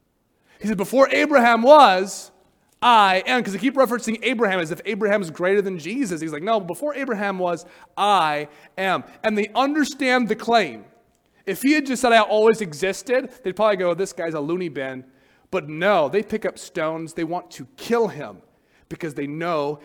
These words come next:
he's making a God claim here. Uh, Augustine thought that the same as he read this passage.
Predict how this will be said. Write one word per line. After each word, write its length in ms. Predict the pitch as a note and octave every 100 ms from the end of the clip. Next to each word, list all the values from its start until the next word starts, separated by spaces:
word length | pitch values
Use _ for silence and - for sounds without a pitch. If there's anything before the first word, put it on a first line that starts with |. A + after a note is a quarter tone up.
| -
he's 240 | F#3 C#3
making 720 | D#3 F3+ F3 F3 C#3+ B2+ A#2 - _ _
a 120 | C3+ C3
God 560 | B2 E3 C#3+ C#3+ C#3+
claim 480 | - A#2+ G#2+ F#2+ - _ _
here. 460 | - A#2+ E2+ C#2+ _ _ _ _ _ _ _ -
Uh, 100 | D#3+ -
Augustine 640 | G#3 A#3+ A3 - G3 F3+
thought 420 | F3 F3+ G#3+ G3+ G3
that 160 | G3
the 80 | F3
same 300 | - G#3 G#3
as 140 | F3+
he 80 | G#3
read 180 | G#3 G#3+
this 160 | G#3 -
passage. 500 | G3 G3 G3+ G#3+ G3+